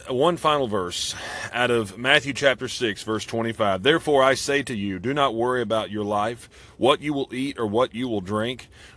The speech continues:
nor about your body, what you will put on. Is not life more than food and the body more than clothes?"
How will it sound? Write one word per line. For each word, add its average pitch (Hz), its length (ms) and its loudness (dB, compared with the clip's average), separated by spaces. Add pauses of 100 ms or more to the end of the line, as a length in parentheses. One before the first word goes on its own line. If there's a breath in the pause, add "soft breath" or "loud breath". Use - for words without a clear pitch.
nor 131 360 4 (220 soft breath)
about 139 300 6
your 147 120 0
body, 131 360 4
what 113 260 0 (160)
you 123 180 -2
will 117 140 2
put 123 220 -2
on. 87 340 -4 (380 soft breath)
Is 113 200 0
not 131 220 2
life 123 340 2
more 131 320 2
than 110 160 -4
food 135 460 0
and 110 240 -6
the 107 60 -2
body 117 420 0 (160)
more 117 320 0
than 104 140 -4
clothes?" 113 640 -2